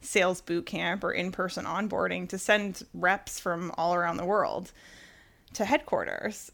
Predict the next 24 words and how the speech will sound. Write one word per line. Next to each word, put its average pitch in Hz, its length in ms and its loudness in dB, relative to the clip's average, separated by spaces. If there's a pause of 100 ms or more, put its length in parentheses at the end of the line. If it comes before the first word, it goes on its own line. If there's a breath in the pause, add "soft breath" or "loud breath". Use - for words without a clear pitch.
And 247 140 2
so 220 460 8
how 226 320 6
are 262 100 6
we 247 160 2
really 190 460 0
capitalizing 180 1000 2
on 160 300 -2
that 165 260 0
face-to-face 170 640 -4
time? 247 640 -2 (320 loud breath)
And 196 100 -2
I 190 80 0
try 214 200 0
and 226 140 2
focus 214 320 -2
on 180 460 -2 (760)
how 220 180 6
can 240 140 2
we 214 120 0
do 170 260 -4
something 240 680 0 (720)
rather 185 340 4
than 175 420 -2